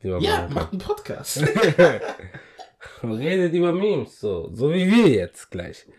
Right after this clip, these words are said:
Speaker 1: So, oder jetzt, besser gesagt.
Speaker 2: Ja, genau,
Speaker 1: Memes.
Speaker 2: das ist das heutige Thema überhaupt.
Speaker 1: Memes. Besser gesagt, wie eine Person zu Meme wurde.
Speaker 2: Genau.
Speaker 1: Wie D J Khaled zu Meme wurde.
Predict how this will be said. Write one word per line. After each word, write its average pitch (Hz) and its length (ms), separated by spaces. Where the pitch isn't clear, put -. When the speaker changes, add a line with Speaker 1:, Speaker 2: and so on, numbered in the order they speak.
Speaker 1:
So, - 160
oder 156 180
jetzt, 139 440
besser 107 240
gesagt. 87 320
Speaker 2:
Ja, 139 200
genau, 147 180
Speaker 1:
Memes. 143 160
Speaker 2:
das - 100
ist - 80
das 127 140
heutige 139 300
Thema 139 300
überhaupt. 107 400
Speaker 1:
Memes. 131 640
Besser 127 280
gesagt, 123 340
wie 127 100
eine 123 200
Person 127 360
zu - 140
Meme 120 240
wurde. 82 360
Speaker 2:
Genau. 143 380
Speaker 1:
Wie 104 460
D 165 300
J 180 400
Khaled 143 560
zu - 160
Meme 151 340
wurde. 95 320